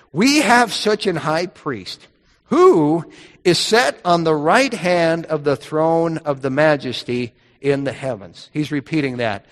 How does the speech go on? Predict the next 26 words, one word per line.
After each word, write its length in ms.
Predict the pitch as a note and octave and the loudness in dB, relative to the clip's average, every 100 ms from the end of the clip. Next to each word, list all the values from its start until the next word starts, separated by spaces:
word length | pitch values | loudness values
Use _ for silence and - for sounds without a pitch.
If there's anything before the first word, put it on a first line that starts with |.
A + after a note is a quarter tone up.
| - - | -20 -6
So 180 | - | -2
the 140 | E3+ D#3+ | 0 0
Son 560 | - G#3 B3+ C#4 A#3+ - _ _ | 2 4 6 4 0 -8 _ _
has 260 | D3+ D#3+ | -2 0
a 60 | G#3 | 0
throne. 560 | - D#3 C#3+ B2+ C3 A#2 _ _ - | -4 0 0 0 -4 -8 _ _ -8
It's 180 | C#3+ | -4
on 160 | D3 C#3 | -2 -2
the 80 | C3 | 0
right 220 | C3+ C3+ | 0 0
hand 260 | B2+ B2+ B2 | -4 -6 -6
of 60 | |
the 60 | A#2 | -10
Father. 480 | C3 B2+ G2+ F2 - B2+ | -6 -6 -6 -12 -18 -14
In 80 | |
fact, 260 | - C#3 - | -4 -4 -2
look 160 | D#3 C#3+ | -6 -6
in 80 | |
chapter 440 | B2 C3+ B2+ - A#2 | -8 -6 -6 -10 -18
ten 320 | - C3+ B2+ | -10 -10 -10
here 280 | A2 A2+ G#2+ | -10 -10 -10
of 100 | G2+ | -10
Hebrews. 580 | C3 B2+ B2+ C3+ C3+ - _ _ _ _ _ _ _ _ - | -8 -8 -6 -8 -10 -14 _ _ _ _ _ _ _ _ -6
And 320 | C#3 C#3 C3+ | -2 0 -2
in 380 | C3 D3+ C#3 C3 | -6 -4 -4 -6
verse 880 | C3+ E3 E3 E3 E3 D#3 - - | -4 -4 -2 -2 -4 -6 -6 -10